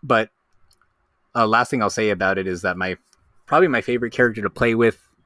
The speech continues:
in general, but I haven't really done it online because I'm not very good with him yet, is Tom and Jerry. Um, it's probably the most unique character in the game so far. Um, he,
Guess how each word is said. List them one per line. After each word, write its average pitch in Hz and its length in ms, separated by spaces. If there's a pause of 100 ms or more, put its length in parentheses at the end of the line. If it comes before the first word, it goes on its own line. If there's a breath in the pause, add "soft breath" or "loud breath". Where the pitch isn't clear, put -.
(520)
in 117 200
general, 120 580
but 107 280
I 92 100
haven't 98 300
really 95 300
done 95 280
it 98 120
online 92 420
because 95 200
I'm 92 80
not 90 140
very 92 160
good 92 180
with 113 140
him 139 140
yet, 139 280
is 98 260
Tom 107 260
and 95 80
Jerry. 90 400 (960 soft breath)
Um, 98 240
it's - 100
probably 160 240
the 139 80
most 120 240
unique 110 320
character 107 420
in 95 80
the 90 60
game 87 260
so 110 160
far. 113 420 (280)
Um, 87 560 (800)
he, 101 420